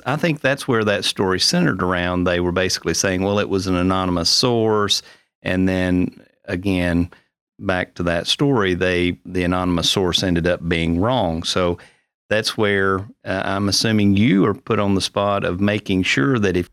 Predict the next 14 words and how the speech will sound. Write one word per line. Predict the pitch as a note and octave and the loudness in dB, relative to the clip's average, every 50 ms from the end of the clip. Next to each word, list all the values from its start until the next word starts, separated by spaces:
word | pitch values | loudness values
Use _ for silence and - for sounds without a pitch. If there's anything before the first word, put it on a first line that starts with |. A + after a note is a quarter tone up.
| _ - | _ -2
you | A#2 A2+ A#2 A2+ | 0 2 2 2
have | A#2 A2+ G#2+ G#2 | 2 0 0 0
that | G#2 G2+ G2+ G2+ | 0 0 0 0
anonymous | G2 F#2+ G2+ G#2 G#2 G2+ G2 F#2 F2+ E2+ | 0 0 0 0 0 0 0 0 0 0
source, | - - - D3+ D3+ B2+ G#2+ G2+ F#2 - - - - - _ _ _ _ _ - | 0 0 2 2 2 2 2 0 0 -2 -2 -4 -6 -10 _ _ _ _ _ -4
you | G#2 C3 F#3 | -2 0 0
have | G#3+ A3 G#3 - | 0 0 -2 -4
to | B2 | -4
verify | A2 B2 D#3+ A#3+ C4 A3+ - B2+ A2+ F#2 F2+ F2 F2 F2 F2 | -2 -2 0 0 -2 -2 -2 -2 -2 0 0 0 -2 -2 -2
that | F2 E2+ E2 | -2 -2 0
what | F#2 G#2 G#2 G2+ - | 0 0 0 0 0
they're | - G2 F#2 | 0 0 0
telling | F2+ - - C#3+ D#3+ D#3 C#3+ A2 G2 G2 | 0 -2 -2 -2 0 0 2 2 2 2
you | F#2 F2 F2 F2 F2 F2 F2 | 2 2 2 2 2 0 -2